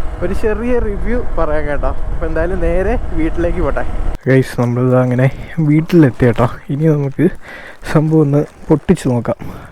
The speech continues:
Let's unbox. ഓക്കെ, എങ്ങനെയാണെന്ന്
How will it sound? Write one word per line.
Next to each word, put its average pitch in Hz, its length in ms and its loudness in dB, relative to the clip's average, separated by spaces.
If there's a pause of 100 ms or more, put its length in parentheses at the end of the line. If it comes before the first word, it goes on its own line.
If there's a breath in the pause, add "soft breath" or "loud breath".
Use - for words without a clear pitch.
(160)
Let's 135 500 -6
unbox. - 500 0
ഓക്കെ, - 500 -2 (1200 loud breath)
എങ്ങനെയാണെന്ന് 110 760 -4